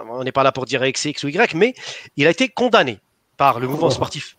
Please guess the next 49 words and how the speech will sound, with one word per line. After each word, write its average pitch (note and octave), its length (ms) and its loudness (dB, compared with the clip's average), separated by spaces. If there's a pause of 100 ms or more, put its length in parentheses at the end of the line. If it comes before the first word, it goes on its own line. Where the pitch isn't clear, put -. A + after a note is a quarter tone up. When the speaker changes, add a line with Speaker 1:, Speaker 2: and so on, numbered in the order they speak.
(160)
Speaker 1:
par C3+ 100 2
le D3 80 2
mouvement E3+ 220 2
Speaker 2:
Par C3 140 2
le A2+ 40 -2
Speaker 1:
sportif B2+ 160 0
Speaker 2:
factuel. A#3+ 280 2
Speaker 1:
national, C4 200 2 (480)
oui, F#3 280 0 (100)
par C3 120 0
le, F#3+ 160 0
par, E3 200 4
à, D3+ 80 0
à, E3+ 340 0
à E3+ 60 4
vie. A#2+ 200 -12 (480)
Alors C3 220 0
lui, A3 200 0
il G3 40 -2
dit F3 140 -6
qu'il D#3 180 -2
a D3+ 80 6
eu A3+ 220 0 (200)
gain D#3+ 120 2
de - 80 -4
cause F3+ 180 -2
auprès C3+ 280 -4
du, A2+ 280 -10
du G#2 120 -16
tars, - 260 -2 (340)
du, A#2 200 -12
du, A#2 200 -8
du A2 160 -14
tas - 300 2
algérien, C#3 520 2 (460)
qui C#3+ 120 -6
lui D3 160 2
a G#3 60 4
annulé E3+ 360 2
sa F#3 140 0
sanction. D#3+ 400 -2 (220)
D'où E3+ 200 0
le D#3 80 2
fait G3+ 180 2
qu'il D#3 100 -6
soit C3+ 120 -2
présent B2+ 320 -4
effectivement C#3+ 560 -2
aujourd'hui. B2 380 -6